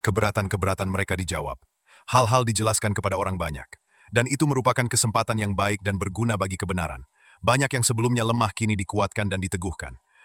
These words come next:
Beberapa yang ragu dan goyah menjadi puas dan mantap.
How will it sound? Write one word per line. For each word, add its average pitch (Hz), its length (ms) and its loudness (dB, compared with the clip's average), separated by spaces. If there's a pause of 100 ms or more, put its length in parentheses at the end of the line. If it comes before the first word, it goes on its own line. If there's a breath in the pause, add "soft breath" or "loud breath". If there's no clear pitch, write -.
(160 soft breath)
Beberapa 113 320 2
yang 107 160 0
ragu 110 320 2
dan 101 160 0
goyah 104 240 0
menjadi 95 320 -2
puas 107 240 -2
dan 90 160 -4
mantap. 85 320 -6